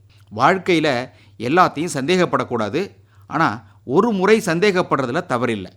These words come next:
"அன்பில் சிறந்த தவம் இல்லை, எனவே கட்டாயம் அன்பு காட்டுங்கள்னு" முண்டாசு கவிஞர் பாரதி சொல்லியிருக்கான்.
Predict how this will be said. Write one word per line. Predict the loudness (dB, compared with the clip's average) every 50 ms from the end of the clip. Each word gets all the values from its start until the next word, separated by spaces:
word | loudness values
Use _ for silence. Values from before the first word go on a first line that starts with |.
| _ -20 _ _ -20 _ _ -20 -14 -6
"அன்பில் | -4 -2 -2 0 0 0 -2 -2 0 0
சிறந்த | 0 2 2 0 0 -2 2
தவம் | 2 4 4 4 4 4
இல்லை, | 2 0 -2 -4 -6 -10 -16 _ _ _ -20 -20 _ _ _
எனவே | -4 -2 -2 -2 -2 -2
கட்டாயம் | -4 -6 -2 0 2 2 2 2 0 -2 -4 -6 -12 _ _ _ _ _ _ 0
அன்பு | 0 2 2 2 4
காட்டுங்கள்னு" | 4 4 4 4 2 0 0 0 -2 -2 -2 -4 -4 -6 -10 -16 -20 -20 -20 _ _
முண்டாசு | -6 -4 0 2 2 2 2 0
கவிஞர் | -2 -2 -2 -2 -2 -2 -4 -2
பாரதி | 0 2 2 2 2 2 -2 -4 -4
சொல்லியிருக்கான். | -4 -4 -2 -4 -4 -6 -10 -16 -18